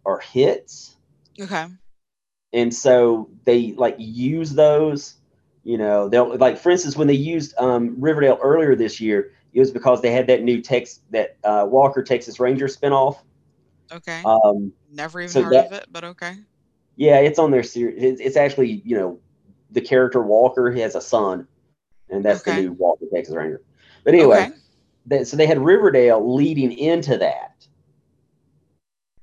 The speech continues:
Speaker 1: right, to try and
Speaker 2: Mm-hmm.
Speaker 1: get you hooked.
Speaker 2: Mm-hmm.
Speaker 1: And th-, now they've got, you know, since the Walker show's become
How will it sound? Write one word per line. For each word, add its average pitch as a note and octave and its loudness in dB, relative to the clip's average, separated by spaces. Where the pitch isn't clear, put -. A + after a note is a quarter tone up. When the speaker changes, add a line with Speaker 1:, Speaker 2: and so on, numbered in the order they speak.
Speaker 1:
right, G2+ -2
to G#2 -16
try C3+ 0
and G#2 -2
Speaker 2:
Mm-hmm. F#2+ -10
Speaker 1:
get A#2 -2
you G2 -12
hooked. A#2+ -2
Speaker 2:
Mm-hmm. G3+ -14
Speaker 1:
And A2 -4
th-, C3+ 2
now D3 2
they've B2 2
got, A#2 4
you B2 0
know, G#2 0
since - -8
the A2 -6
Walker C#3 2
show's A#2 -2
become G#2 -8